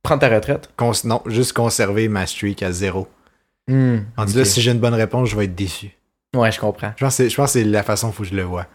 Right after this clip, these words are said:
Speaker 1: Mhm.
Speaker 2: Sinon, euh, c'est triste, je dormirai pas le soir, je vais m'acheter une corde.
Speaker 1: Oh, ça s'en vient violent, là.
Speaker 2: Ouais, ça s'en vient rough.
Speaker 1: Donc, les prédictions de course. Je vais te laisser commencer.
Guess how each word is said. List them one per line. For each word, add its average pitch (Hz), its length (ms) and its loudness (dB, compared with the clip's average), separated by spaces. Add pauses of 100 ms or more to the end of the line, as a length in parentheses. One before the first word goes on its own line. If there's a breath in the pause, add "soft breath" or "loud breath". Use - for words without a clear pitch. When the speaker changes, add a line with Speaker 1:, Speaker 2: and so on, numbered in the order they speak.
(120)
Speaker 1:
Mhm. 135 440 2
Speaker 2:
Sinon, 117 320 0
euh, 104 160 0
c'est 101 180 -4
triste, 107 260 -6
je 101 40 -8
dormirai 98 300 -4
pas 107 80 -6
le 98 60 -4
soir, 107 220 -4
je 98 60 -10
vais 92 60 -8
m'acheter 87 240 -10
une 92 80 -12
corde. 90 240 -10 (600)
Speaker 1:
Oh, 131 280 2
ça - 180 -6
s'en 101 140 -2
vient 101 120 -2
violent, 95 360 -4
là. 98 140 0
Speaker 2:
Ouais, 95 60 -4
ça 90 100 -8
s'en 85 160 -8
vient 82 180 -6
rough. - 220 -12 (200)
Speaker 1:
Donc, 220 320 4
les 139 80 2
prédictions 156 440 0
de 135 60 -2
course. - 400 -2 (280)
Je 139 60 2
vais 135 40 0
te - 60 -2
laisser 131 160 2
commencer. 113 340 2